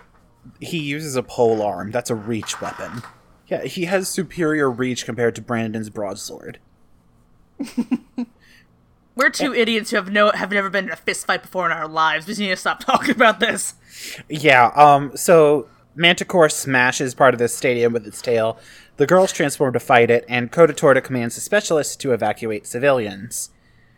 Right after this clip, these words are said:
Speaker 1: While a couple of the aforementioned guards, which now, uh, exist, rush into the stadium to help out.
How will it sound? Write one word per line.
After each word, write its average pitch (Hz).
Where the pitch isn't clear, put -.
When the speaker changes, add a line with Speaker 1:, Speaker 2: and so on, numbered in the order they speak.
Speaker 1:
While 123
a 123
couple 147
of 120
the 113
aforementioned 120
guards, 117
which 113
now, 110
uh, 107
exist, 110
rush 110
into 120
the 123
stadium 127
to 113
help 107
out. 131